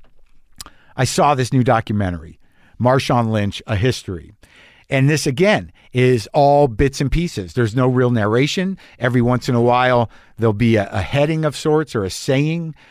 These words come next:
you know, to sort of frame the segments. But it's all, I don't know if you'd call it found footage, but it really is mostly found footage of Marshawn talking, of people responding, historical footage, some film footage, T V footage, news footage. Re-, it's, it's just, it is a collage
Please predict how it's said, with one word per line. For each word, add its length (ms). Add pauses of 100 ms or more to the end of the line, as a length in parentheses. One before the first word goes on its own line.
(120)
you 140
know, 60
to 180
sort 200
of 100
frame 480
the 100
segments. 600 (300)
But 140
it's 180
all, 440 (320)
I 120
don't 80
know 60
if 60
you'd 120
call 180
it 80
found 420
footage, 380
but 140
it 60
really 360
is 160
mostly 400
found 320
footage 340
of 80
Marshawn 520
talking, 500 (300)
of 120
people 280
responding, 680 (200)
historical 540
footage, 500 (160)
some 200
film 300
footage, 380
T 120
V 160
footage, 440
news 260
footage. 380
Re-, 160
it's, 280
it's 200
just, 320 (300)
it 140
is 200
a 80
collage 840